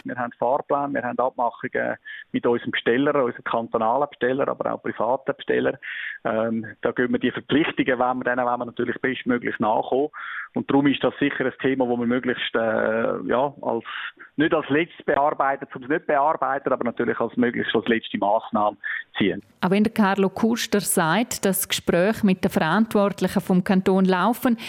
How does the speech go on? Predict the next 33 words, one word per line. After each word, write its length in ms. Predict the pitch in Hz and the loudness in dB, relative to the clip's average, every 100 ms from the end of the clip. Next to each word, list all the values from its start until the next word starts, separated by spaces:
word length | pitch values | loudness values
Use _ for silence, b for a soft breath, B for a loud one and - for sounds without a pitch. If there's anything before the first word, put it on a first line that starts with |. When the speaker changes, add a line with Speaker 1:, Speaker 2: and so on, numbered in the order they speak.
| B B | B B
Speaker 2:
will 180 | 220 233 | 2 4
er 140 | 247 | 4
nicht 280 | 240 208 165 | 4 2 2
konkreter 640 | - 170 196 185 175 185 170 | 0 2 4 4 4 2 2
werden, 380 | 190 190 202 202 B - | 2 2 0 -2 B 2
um 180 | 220 | 4
welches 420 | 214 190 220 - - | 4 4 2 0 0
Angebot 800 | 156 156 160 - 151 - - - | 0 0 -2 -2 -2 -6 -6 -2
das 200 | 160 - | -2 -2
sich 220 | 156 - | 0 2
handelt. 520 | 190 190 170 165 - - - | 4 4 2 0 -4 -6 0
Nur 140 | 180 | 2
so 180 | 208 247 | 2 2
viel, 220 | 311 294 B B B | 0 -2 B B B
es 220 | - 240 269 | -4 -2 0
wird 260 | 262 - | -2 0
dort 400 | 214 262 - 311 | 0 0 -2 -2
geschraubt, 640 | - 254 254 247 - - 202 | 0 0 2 0 -4 -6 0
wo 120 | 233 | 0
es 120 | 233 | 4
möglichst 540 | 226 220 233 247 - - | 4 4 0 -2 -2 0
wenig 640 | 170 214 208 180 - - | 2 4 2 0 -2 -4
Kunden 460 | - 165 156 151 147 | 0 0 2 0 0
betrifft. 600 | 165 - 226 220 - - b _ | -2 0 0 0 -6 -14 b _
Zum 160 | - 285 | -2 2
Beispiel 500 | 240 226 - 214 202 - - | 2 0 2 2 2 0 0
beim 220 | 285 254 | 4 4
Güterverkehr. 960 | 190 165 - - - - - 190 165 156 - | 2 0 -2 -6 -4 -8 -2 2 2 0 -2
Speaker 1:
Jetzt 220 | 127 131 | 0 0
haben 200 | 127 120 | -2 0
wir 120 | 123 117 | -2 0
es, 100 | 120 | 0
äh, 840 | 117 113 110 110 110 - - - | 2 2 2 2 0 -4 -8 -6